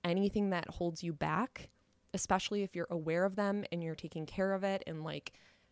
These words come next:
you're stronger from it. That's my personal opinion. You can have a different one, whatever. But a lot of people that obviously I showed my personal statement to, they're like,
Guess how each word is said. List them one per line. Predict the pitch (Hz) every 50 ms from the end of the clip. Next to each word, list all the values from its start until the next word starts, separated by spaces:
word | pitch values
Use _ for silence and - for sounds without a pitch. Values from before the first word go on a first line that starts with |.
| _ _ _ _ _ _ _ -
you're | 170 185 185
stronger | - - - - 165 180 185 185 180 180 175
from | - - 156 160 190
it. | 226 254 - -
That's | 180 180 - -
my | 185 170 170 180
personal | - - 180 175 - - 180 170
opinion. | 165 - - 160 165 175 190 202 214 220 233 233 - - _ _ _ - -
You | 175 185
can | 175 190 185
have | 185 175
a | 175
different | 170 170 - - 180 190
one, | 196 196 196 202 208 - -
whatever. | - 160 156 160 156 156 151 175 208 240 254 269 262 - _ _ _ _ _ _ _ _ _ _ _ _ _ _ _ - - -
But | 196 185 190 175 165 - - - - - - _ _ _ _ _ _ _ _ _ _ _ _ _ _ _ _ _ _ - _ _ _ -
a | - 208
lot | 196 185 180 202
of | 208
people | - 220 202 - 196 185 175 170 -
that | - 165 160 - - -
obviously | 180 185 180 175 170 - - 165
I | 160 160
showed | 160 - - 180 175
my | 175 165 160
personal | - 180 170 - - 160 156
statement | - - - 214 196 196 185 185 -
to, | - - 170 160
they're | 170 165 165
like, | 160 160 160 160 - -